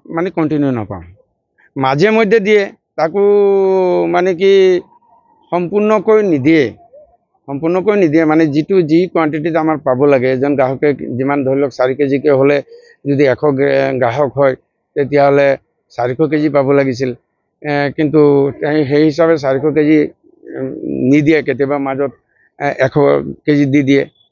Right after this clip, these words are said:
বা ডেৰশ কেজি দি দিয়ে। তেনেকে মই, যোৱা মাহতো আটা আমাক দিয়া নাই, এই মাহতো আমাক আটা দিয়া নাই। আৰু যেতিয়া যেতিয়া তেওঁলোকে আটা আমাক দিয়ে,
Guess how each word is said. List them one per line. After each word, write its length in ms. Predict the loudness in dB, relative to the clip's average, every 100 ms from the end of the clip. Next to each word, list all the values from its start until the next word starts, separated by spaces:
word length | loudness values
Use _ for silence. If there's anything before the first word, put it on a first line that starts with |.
| _ _ -2
বা 220 | 0 2
ডেৰশ 320 | 0 0 0
কেজি 200 | 2 0
দি 160 | 2 2
দিয়ে। 220 | 2 0 -4 -20 _ _ _ -4
তেনেকে 360 | 0 2 2 2 -2 _ _ _ -10 -4
মই, 440 | -2 0 2 2 0 0 0
যোৱা 220 | 2 2 2
মাহতো 420 | -2 -2 -2 0
আটা 300 | 0 0 -2
আমাক 240 | -2 -6 -8 -10 -2
দিয়া 200 | -2 0
নাই, 260 | -4 -6 _ _ -2
এই 120 | 2
মাহতো 380 | 2 2 0 2
আমাক 280 | 2 0 -2
আটা 240 | 0 0
দিয়া 280 | 2 0 0
নাই। 220 | -2 -4 -10 _ -20 -8
আৰু 140 | -4 -2
যেতিয়া 320 | -2 0 2
যেতিয়া 260 | 2 0
তেওঁলোকে 420 | -2 -2 0 0 -2 -4
আটা 220 | -8 -4 -2
আমাক 200 | -2 -4
দিয়ে, 460 | 0 2 2 0